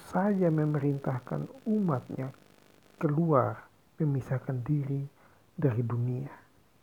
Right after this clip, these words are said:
Namun Dia memberikan jaminan apabila kita mau memisahkan diri dari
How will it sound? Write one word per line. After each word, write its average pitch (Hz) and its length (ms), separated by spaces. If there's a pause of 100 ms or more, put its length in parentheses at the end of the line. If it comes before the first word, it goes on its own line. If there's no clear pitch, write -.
(1160)
Namun 123 480
Dia 127 160
memberikan 131 800
jaminan 143 720 (400)
apabila 131 480 (160)
kita 190 480
mau 175 400
memisahkan 151 960
diri 151 360
dari 120 200